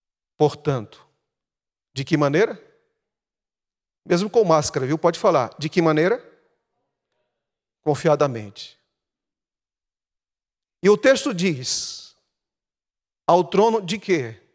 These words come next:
Da graça, a fim de recebermos misericórdia, graça, socorro, é a ocasião oportuna." O que que você precisa? O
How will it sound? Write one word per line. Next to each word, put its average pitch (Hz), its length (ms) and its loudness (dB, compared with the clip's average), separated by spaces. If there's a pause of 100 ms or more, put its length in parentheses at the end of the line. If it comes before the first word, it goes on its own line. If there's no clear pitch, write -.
(1120)
Da 139 120 -6
graça, 147 760 -2 (1080)
a 170 180 0
fim 240 260 -4
de 233 140 -2
recebermos 196 800 2
misericórdia, 170 920 2 (1000)
graça, 185 600 2 (680)
socorro, 180 840 2 (600)
é 160 60 2
a 170 80 6
ocasião 165 880 0 (140)
oportuna." 151 760 2
O - 100 -18
que - 120 -10
que - 80 -2
você 339 120 4
precisa? 214 580 4
O 139 160 -18